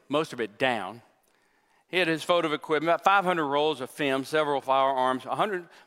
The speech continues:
one thousand four hundred pounds of provision. He made copious notes in his diary about everything he observed.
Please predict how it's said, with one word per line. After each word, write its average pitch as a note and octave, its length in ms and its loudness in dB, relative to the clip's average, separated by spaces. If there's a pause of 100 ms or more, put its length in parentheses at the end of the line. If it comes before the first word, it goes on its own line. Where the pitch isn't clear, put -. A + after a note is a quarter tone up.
(260)
one F3+ 240 -4
thousand D3 360 0
four F3+ 140 -4
hundred D#3 240 -4
pounds D3+ 380 -2
of B2 80 -10
provision. A2+ 560 -8 (1080)
He F3 140 -2
made F#3 420 2 (560)
copious B3+ 540 -4
notes F3+ 400 -2
in E3 140 -6
his B2+ 160 -8
diary G#2+ 520 -4 (720)
about C#3 240 -2
everything G3 380 0
he D#3+ 160 0
observed. A2 720 -8